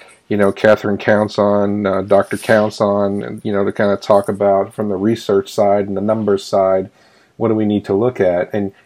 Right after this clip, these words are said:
everybody keeps an eye on New York City because they were affected,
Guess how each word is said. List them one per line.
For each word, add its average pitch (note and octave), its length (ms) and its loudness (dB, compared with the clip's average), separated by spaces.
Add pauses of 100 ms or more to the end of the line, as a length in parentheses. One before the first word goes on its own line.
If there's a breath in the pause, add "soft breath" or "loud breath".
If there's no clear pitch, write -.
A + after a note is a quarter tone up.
everybody C3+ 320 2
keeps - 280 -4
an A2 100 0
eye A#2+ 200 4
on G2+ 160 2
New A2 100 0
York G2+ 240 4
City C#3+ 300 2
because G2 360 -4
they A#2+ 120 2
were A2 180 2
affected, G#2+ 640 0